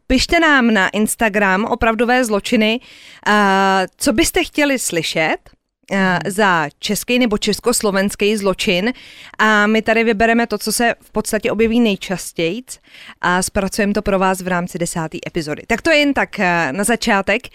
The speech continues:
Speaker 1: Eh, dneska teda začínám já.
Speaker 2: Mhm, já se těším.
Speaker 1: Já se vám musím přiznat, že <laughs> já jsem si připravila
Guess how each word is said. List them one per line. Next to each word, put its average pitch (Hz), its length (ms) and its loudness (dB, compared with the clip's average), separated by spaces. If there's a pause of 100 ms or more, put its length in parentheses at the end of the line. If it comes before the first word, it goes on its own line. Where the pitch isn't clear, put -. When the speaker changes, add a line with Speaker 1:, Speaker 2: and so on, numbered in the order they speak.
(720)
Speaker 1:
Eh, 233 280 6 (100)
dneska 269 320 2
teda 320 180 2
začínám 285 460 0
já. 196 280 2 (180)
Speaker 2:
Mhm, 220 240 0 (240)
já 190 80 0
se - 100 -6
těším. 185 420 -8
Speaker 1:
Já 240 280 4
se 269 140 -2
vám 262 180 2
musím 247 300 0
přiznat, 214 520 0
že 214 280 2 (460)
<laughs> - 440 -20
já 220 220 2
jsem 320 240 -2
si 330 160 -2
připravila 175 880 -2